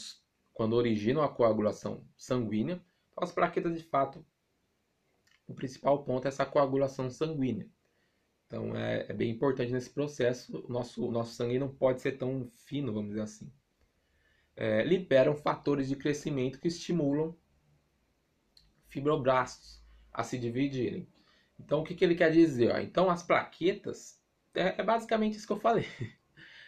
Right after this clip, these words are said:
É basicamente isso que eu falei, do, do machucado. Então, quando a gente tem um machucado, a, as plaquetas, elas vão coagular, é, elas vão coagular no,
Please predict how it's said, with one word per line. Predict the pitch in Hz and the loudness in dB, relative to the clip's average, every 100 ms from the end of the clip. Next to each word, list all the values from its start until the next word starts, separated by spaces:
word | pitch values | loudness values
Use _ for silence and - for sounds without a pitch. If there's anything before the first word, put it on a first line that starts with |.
| - | -4
É | |
basicamente | 139 165 165 180 170 | 2 2 2 -2 -2
isso | 170 | -4
que | - | -4
eu | 175 | -2
falei, | 180 170 110 98 | 0 2 0 -2
do, | - 110 110 | -8 -4 -4
do | 110 | 0
machucado. | 117 - 147 110 107 110 - _ _ _ _ | -2 -2 -2 -2 -4 -8 -18 _ _ _ _
Então, | - 143 175 - - - - | 0 2 0 -8 -20 -20 -2
quando | 160 208 220 | 2 4 6
a | 185 | 4
gente | - | 4
tem | 131 | 2
um | |
machucado, | 120 107 110 113 139 185 - - _ _ _ _ _ _ _ _ _ _ _ - | 2 0 -2 2 2 2 -2 -8 _ _ _ _ _ _ _ _ _ _ _ -16
a, | 131 131 123 110 123 | -2 0 0 0 -2
as | - | 2
plaquetas, | 156 127 - 147 170 110 - | 2 2 2 2 2 0 0
elas | 117 117 | 0 0
vão | - 113 107 - | -2 -2 -2 -2
coagular, | - 160 151 135 110 107 156 - _ _ _ _ _ - | 4 4 4 2 4 4 0 -6 _ _ _ _ _ -4
é, | 110 104 104 101 101 90 110 113 - _ _ _ _ _ - | 0 2 2 -2 -4 -8 -8 -10 -14 _ _ _ _ _ -8
elas | 104 | 0
vão | 110 110 | 2 4
coagular | 135 147 143 120 101 - - - - | 6 6 6 2 2 -2 -6 -20 -14
no, | 107 104 | -10 -10